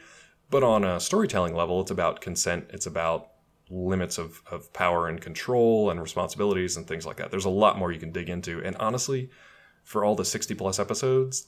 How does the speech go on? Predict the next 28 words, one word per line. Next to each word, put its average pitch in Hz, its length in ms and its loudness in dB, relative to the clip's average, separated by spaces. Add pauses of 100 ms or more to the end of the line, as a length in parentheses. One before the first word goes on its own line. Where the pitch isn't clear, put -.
(120)
that's 92 240 0
what 95 80 0
Avatar 82 340 -2
does 80 220 -8
really 82 220 -8
well. - 260 -10
It 98 160 -4
layers 95 520 2
the 85 420 -4
fun, 110 580 0 (300)
uh, 87 400 -2
fun 120 260 2
level 113 200 6
of 101 40 2
the 92 80 0
mythology 139 460 4
with 80 260 0
all 87 160 0
the, 82 300 -4 (200)
the, 82 340 -6 (360)
you 90 60 -6
know, 87 120 -8 (140)
the 90 80 -8
nuts 85 220 -4
and 85 60 -6
bolts 82 200 -6
of - 60 -6
storytelling. - 460 -6